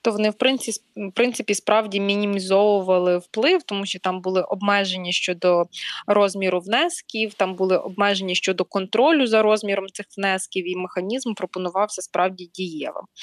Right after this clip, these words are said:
Але оскільки, е, депутатський, е, проєкт, е, ухвалили в цілому, нагадаю, що він очікує підпису президента,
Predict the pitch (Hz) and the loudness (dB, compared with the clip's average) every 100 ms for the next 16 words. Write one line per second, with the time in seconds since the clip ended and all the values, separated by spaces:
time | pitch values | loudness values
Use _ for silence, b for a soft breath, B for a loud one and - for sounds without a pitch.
0 | B B B - 220 311 294 233 214 233 | B B B 0 2 4 4 4 2 0
1 | - - 277 254 - 214 196 190 175 - | -6 -4 -4 -4 -6 0 2 2 0 -2
2 | 196 185 180 180 220 - 311 349 - - | -4 -2 -2 -4 -6 -4 0 0 -2 -2
3 | 240 220 202 190 208 202 196 - 214 208 | 0 2 0 2 4 6 4 2 0 2
4 | 190 - - 196 185 180 220 - 202 196 | 0 -2 -4 0 2 0 -2 0 2 4
5 | 190 180 180 - 190 240 311 254 220 - | 2 0 -6 -8 -2 0 0 -2 -4 -10
6 | B B B B 202 202 185 190 196 190 | B B B B -6 -4 2 4 4 2
7 | - 185 180 - - 202 185 190 185 190 | -2 -2 -2 0 0 0 2 0 0 -2
8 | 185 185 - 180 - 185 170 175 175 175 | -4 -6 -6 -4 -4 -4 -2 0 0 -2